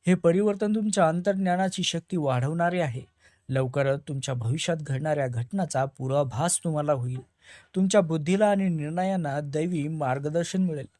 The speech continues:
जर तुमच्या झोपेच्या सवयीत अचानक तुम्हाला बदल जाणवला, तर समजून जा की आता त्या उच्च शिखरावर तुम्ही पोहोचला आहात, जिथे तुम्हाला फक्त प्रगती, यश आणि आध्यात्मिक उन्नती मिळेल.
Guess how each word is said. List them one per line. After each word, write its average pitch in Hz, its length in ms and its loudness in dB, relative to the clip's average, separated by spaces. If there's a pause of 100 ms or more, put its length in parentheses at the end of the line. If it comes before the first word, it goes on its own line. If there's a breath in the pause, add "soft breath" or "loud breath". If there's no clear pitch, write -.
(420 soft breath)
जर 135 140 0 (100)
तुमच्या 143 240 -2
झोपेच्या 135 500 -2
सवयीत 151 600 -2
अचानक 170 440 -4
तुम्हाला 180 280 0
बदल 156 340 -2
जाणवला, 147 460 -2 (580 loud breath)
तर 208 60 4
समजून 190 440 0
जा 196 140 6
की 202 140 0
आता 180 240 2
त्या 180 160 0
उच्च 175 340 -2 (160)
शिखरावर 160 540 0
तुम्ही 190 160 0
पोहोचला 151 460 -4
आहात, 135 200 -2 (560 loud breath)
जिथे 147 240 0
तुम्हाला 170 500 2
फक्त 151 280 -6
प्रगती, 143 880 0
यश 160 180 -2
आणि 151 180 -2
आध्यात्मिक 135 720 -4
उन्नती 139 360 -4
मिळेल. 131 300 -2